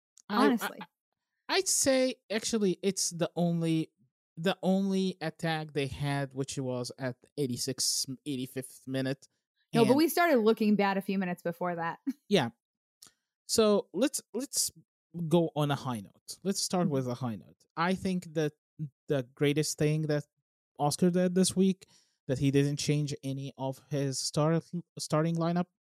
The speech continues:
Speaker 1: The starting
Speaker 2: Mm-hmm.
Speaker 1: lineup is still, it's the same, with exception of Gaston was removed because he's injured,
Speaker 2: Injured.
Speaker 1: and, uh, Mauricio came in. And I
Speaker 2: Mm-hmm.
Speaker 1: like what happened in the game.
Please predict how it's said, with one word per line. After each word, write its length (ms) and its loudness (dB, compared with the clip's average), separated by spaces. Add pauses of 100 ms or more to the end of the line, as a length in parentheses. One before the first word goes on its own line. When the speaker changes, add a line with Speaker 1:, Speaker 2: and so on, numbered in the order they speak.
(300)
Speaker 1:
The 60 -10
starting 340 2
Speaker 2:
Mm-hmm. 220 0
Speaker 1:
lineup 160 -2
is 80 -8
still, 600 -2 (180)
it's 160 -8
the 140 -4
same, 320 -2
with 180 -4
exception 640 -2
of 220 -2
Gaston 500 -4
was 280 -8
removed 360 -2
because 260 -8
he's 400 -4 (580)
injured, 440 -2
Speaker 2:
Injured. 180 -2
Speaker 1:
and, 420 -2 (140)
uh, 320 0 (140)
Mauricio 720 2
came 220 -2
in. 200 -2 (320)
And 140 2
I 140 6
Speaker 2:
Mm-hmm. 100 4
Speaker 1:
like 640 0 (560)
what 400 2
happened 540 -2
in 140 -8
the 100 -8
game. 320 -14